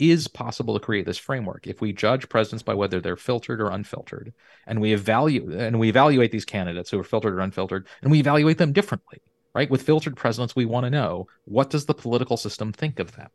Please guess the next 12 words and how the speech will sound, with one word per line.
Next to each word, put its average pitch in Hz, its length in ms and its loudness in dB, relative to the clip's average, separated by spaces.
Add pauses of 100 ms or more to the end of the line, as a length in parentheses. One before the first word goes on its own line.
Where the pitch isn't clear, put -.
(140)
Because 104 260 -6
the 104 100 -6
people 151 400 -2
who 131 120 0
are - 160 2
in 143 240 -2
the 127 120 -2
upper 107 180 -2
reaches 107 280 -6
of 107 60 -8
the 101 80 -10
government 92 440 -6